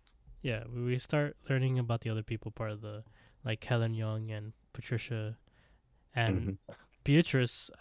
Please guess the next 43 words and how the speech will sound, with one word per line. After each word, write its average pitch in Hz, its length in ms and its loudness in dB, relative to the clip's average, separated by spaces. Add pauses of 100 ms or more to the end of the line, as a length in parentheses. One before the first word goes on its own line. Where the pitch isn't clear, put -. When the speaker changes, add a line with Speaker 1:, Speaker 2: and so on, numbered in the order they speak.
Speaker 1:
I 123 100 0
found 120 380 0
interesting 117 560 -6
that 110 160 -4
she - 100 -8
was 107 160 -6
there 135 260 0
because 113 360 -6
she 127 460 -2 (420)
was 117 180 0
the 120 80 0
one 113 300 2
who 107 500 -2 (480)
brought 113 380 2
up, 113 200 0
like, 104 160 -6
"Oh, 151 120 0
yeah, 185 320 0
that 107 200 -2
sex - 360 -2
cult - 280 -8
downstairs." 110 800 -4 (760)
Speaker 2:
Mm-hmm. 85 340 4
Speaker 1:
She 127 160 -2
was, 131 160 2
it 135 80 2
was, 123 340 2
but 120 220 -2
so 120 140 0
I'm 120 100 0
surprised 120 480 0
she 123 100 -4
was 113 120 -2
part 113 240 -4
of 110 100 -6
it, 110 140 -4
but 113 200 -2 (840)
that 131 420 4
whole 135 420 4
thing 113 600 -2 (420)
was 117 200 -2
on 113 140 0
purpose, - 760 -6